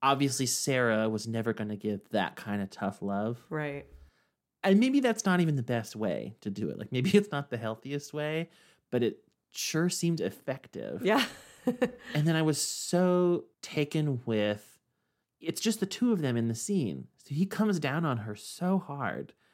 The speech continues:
Speaker 1: He's so harsh one second. But as soon as she breaks down, she lean-, literally leans on him for comfort. This person who was just scolding her.
Speaker 2: Right.
Speaker 1: And then he immediately switched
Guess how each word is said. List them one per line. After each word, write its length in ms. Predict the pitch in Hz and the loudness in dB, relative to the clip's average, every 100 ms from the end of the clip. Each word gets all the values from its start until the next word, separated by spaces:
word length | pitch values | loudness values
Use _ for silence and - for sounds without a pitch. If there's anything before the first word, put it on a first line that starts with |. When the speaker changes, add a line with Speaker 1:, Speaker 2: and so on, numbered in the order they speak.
| _ _ | _ _
Speaker 1:
He's 160 | 143 131 | -4 -4
so 300 | - 165 180 | -2 0 0
harsh 520 | - 151 123 - - | 0 0 0 -2 -4
one 260 | 120 135 143 | -2 0 -2
second. 520 | - 104 104 95 - _ _ - | -4 -8 -6 -10 -12 _ _ 0
But 100 | 147 | 2
as 160 | 135 | 2
soon 240 | - 180 196 | 2 4 4
as 120 | 190 | 4
she 220 | - 160 | 2 0
breaks 420 | 131 135 131 - | 2 2 0 -4
down, 640 | - 147 139 95 92 110 113 _ _ _ _ _ _ | -2 0 2 0 -4 -8 -12 _ _ _ _ _ _
she 320 | - 156 160 | -2 2 6
lean-, 360 | 131 156 185 143 | 6 6 4 4
literally 580 | 131 180 180 151 147 131 | 4 6 6 4 4 2
leans 440 | 120 139 156 123 | 2 0 -2 -4
on 180 | 113 101 | -8 -10
him 460 | 98 98 90 101 - - | -8 -10 -10 -14 -18 -10
for 120 | 104 | -10
comfort. 640 | - 147 139 - - - _ _ 123 | -6 -6 -6 -10 -18 -20 _ _ -6
This 100 | 120 | -2
person 360 | 156 147 139 | 0 2 0
who 80 | 143 | 0
was 160 | 127 - | -2 0
just 240 | 143 139 | -2 -2
scolding 500 | - 139 175 113 95 - | -2 0 0 -2 -6 -12
her. 260 | 50 - - - | -16 -18 -20 -16
Speaker 2:
Right. 380 | 196 170 165 160 - _ _ _ _ - | -10 -8 -10 -12 -18 _ _ _ _ -4
Speaker 1:
And 300 | 147 151 151 | 0 2 4
then 180 | 151 | 4
he 240 | 131 175 160 | 4 2 4
immediately 600 | 143 147 151 123 147 139 | 4 4 2 2 2 0
switched 760 | - - 139 127 - - - | -2 -2 -2 -2 -8 -12 -16